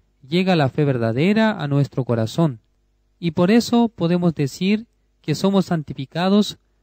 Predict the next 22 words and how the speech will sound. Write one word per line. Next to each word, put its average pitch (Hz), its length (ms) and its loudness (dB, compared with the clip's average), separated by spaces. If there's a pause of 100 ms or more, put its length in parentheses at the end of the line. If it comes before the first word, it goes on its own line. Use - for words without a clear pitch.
(140)
por 147 160 -2
la 131 120 2
sangre 208 340 -2
de 170 80 0
Jesucristo, 139 800 -6 (580)
y 143 120 -6
la 147 120 0
validez 143 480 0
de 151 120 0
este 143 200 -6
sacrificio 175 720 -4
es 160 80 2
para 127 280 -4
siempre, 123 600 -6 (560)
así 165 300 -8
como 170 220 -2
lo 127 120 2
dice 175 360 -2
la 147 120 -2
palabra 127 440 -4
de 117 120 -2
Dios. 110 380 -6